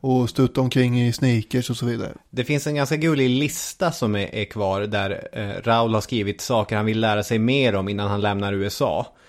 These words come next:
Speaker 2: Den går luftkonditionering, restauranger, hotdogstands, drugstores, hotell, köksinstalleringar, små journalfilmsbiografer, städ- och tvättjänster samt tidningsteknik.
Speaker 1: Tidningsteknik?
Speaker 2: Ja.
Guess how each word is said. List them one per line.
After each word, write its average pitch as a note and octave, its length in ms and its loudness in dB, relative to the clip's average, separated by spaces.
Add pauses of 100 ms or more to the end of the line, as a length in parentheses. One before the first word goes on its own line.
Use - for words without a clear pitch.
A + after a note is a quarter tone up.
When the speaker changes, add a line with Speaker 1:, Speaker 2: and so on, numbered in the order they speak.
(380)
Speaker 2:
Den A#2 360 -2
går G2+ 300 2 (260)
luftkonditionering, B2+ 1300 0 (420)
restauranger, B2+ 840 0 (340)
hotdogstands, - 920 -4 (200)
drugstores, - 760 -2 (180)
hotell, C3+ 560 0 (240)
köksinstalleringar, C3 1160 0 (240)
små E3+ 340 2
journalfilmsbiografer, B2+ 1400 2 (340)
städ- D#3+ 360 2
och E3 80 0
tvättjänster A#2+ 880 0
samt G#2 360 -2
tidningsteknik. A#2+ 880 -4 (600)
Speaker 1:
Tidningsteknik? C3 1000 0
Speaker 2:
Ja. A#2 200 2